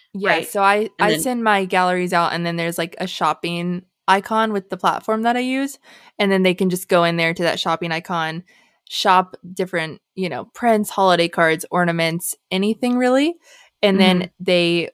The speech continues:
Speaker 1: will place their order. I can see everything behind the scenes,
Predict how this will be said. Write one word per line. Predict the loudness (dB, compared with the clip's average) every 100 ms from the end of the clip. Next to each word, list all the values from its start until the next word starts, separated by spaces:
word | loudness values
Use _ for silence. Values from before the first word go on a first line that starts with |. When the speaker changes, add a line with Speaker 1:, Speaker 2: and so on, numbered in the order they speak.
| -6
Speaker 1:
will | -6 -4
place | -4 -4
their | -4 -4 0
order. | 0 2 2 2 2
I | 0
can | 0 -2 -2
see | -4 -4 -4 -4 -4 0
everything | -2 -2 -6 -6 -8 -6
behind | -4 -4 -6
the |
scenes, | -6 -4 -2 -2